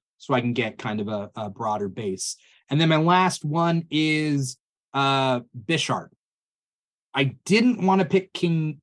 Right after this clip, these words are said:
King Gambit. I was thinking about it, and I chose, I actively chose not to.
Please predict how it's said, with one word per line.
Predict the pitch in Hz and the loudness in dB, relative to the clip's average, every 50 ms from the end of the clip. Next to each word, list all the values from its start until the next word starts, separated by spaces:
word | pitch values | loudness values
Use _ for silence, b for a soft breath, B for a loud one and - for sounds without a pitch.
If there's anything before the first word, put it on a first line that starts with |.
| _ - | _ -12
King | - - 147 151 147 | -8 -6 -4 -2 0
Gambit. | 139 139 135 143 160 180 208 220 214 - _ _ _ _ _ _ _ _ _ _ _ _ _ _ _ _ _ _ _ | 0 2 2 2 2 2 2 0 -2 -6 _ _ _ _ _ _ _ _ _ _ _ _ _ _ _ _ _ _ _
I | - 143 143 | -4 -2 -2
was | 135 127 | -2 -2
thinking | - - 151 147 160 180 | -2 -4 -2 -2 -2 0
about | 175 175 175 180 185 190 | 2 4 6 6 6 6
it, | 196 190 - _ _ _ _ | 4 2 -2 _ _ _ _
and | - 151 147 143 143 143 139 139 139 139 131 - | -4 -2 0 0 0 0 0 -2 -2 -4 -4 -4
I | 139 131 | -6 -6
chose, | - - 147 143 139 135 127 123 - _ | -6 -4 -2 0 2 2 0 -2 -4 _
I | 160 165 | -2 0
actively | 156 156 160 160 - 175 156 151 | 0 0 0 0 -2 -4 -4 -4
chose | 135 147 139 135 123 | -4 -4 -4 -4 -4
not | 123 113 110 - | -6 -8 -8 -10
to. | - 95 87 92 | -12 -14 -14 -14